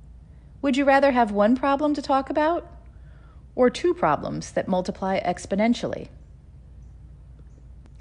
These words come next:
Thank you for joining me today. I welcome your thoughts or questions. Just send me a voice message with feedback. And please do join me at dating kinky dot com. It's built by Kinksters for Kinksters,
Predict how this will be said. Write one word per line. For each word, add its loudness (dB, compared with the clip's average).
Thank 4
you 2
for 2
joining 4
me 2
today. 0
I 8
welcome 4
your 8
thoughts 2
or -2
questions. -2
Just 0
send 0
me -4
a 4
voice 2
message 0
with -4
feedback. -2
And 4
please 2
do 2
join 2
me -2
at 0
dating 0
kinky -6
dot -2
com. -2
It's 0
built 6
by 4
Kinksters -2
for 0
Kinksters, -2